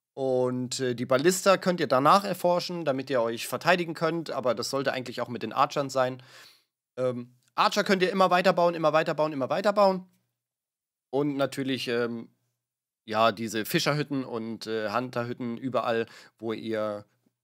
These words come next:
Platz dafür habt. Also immer schön, ähm, Food mehr bekommen, damit ihr auch immer mehr Einheiten bauen könnt.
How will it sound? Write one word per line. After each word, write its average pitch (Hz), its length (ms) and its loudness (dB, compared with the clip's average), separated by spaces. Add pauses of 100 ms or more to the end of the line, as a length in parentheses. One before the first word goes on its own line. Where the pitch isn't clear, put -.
(260)
Platz 131 260 -6
dafür 117 300 0
habt. 98 200 -6
Also 104 180 -8
immer 120 260 0
schön, 117 500 -6
ähm, 107 360 -6
Food 180 300 -2
mehr 151 180 6
bekommen, 131 460 0
damit 117 220 -2
ihr 113 80 0
auch 113 100 -6
immer 120 140 -2
mehr 110 200 -2
Einheiten 123 360 -2
bauen 110 220 -4
könnt. 107 320 -10